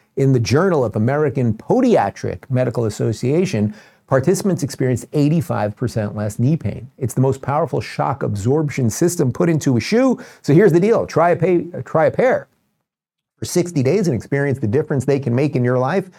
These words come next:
Buy a pair today and save fifteen percent with free returns and easy exchanges.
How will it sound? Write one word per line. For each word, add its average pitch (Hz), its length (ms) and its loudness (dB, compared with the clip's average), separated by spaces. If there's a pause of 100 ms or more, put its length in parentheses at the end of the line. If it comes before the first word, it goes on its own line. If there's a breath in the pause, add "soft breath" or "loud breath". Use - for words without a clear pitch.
(260 soft breath)
Buy 156 180 2
a 175 100 0
pair 196 400 0
today 170 600 2
and 120 120 0
save 165 300 0
fifteen 180 480 0
percent 185 400 0
with 101 160 -4
free 196 200 0
returns 180 420 0
and 123 100 2
easy 135 200 0
exchanges. 190 600 -2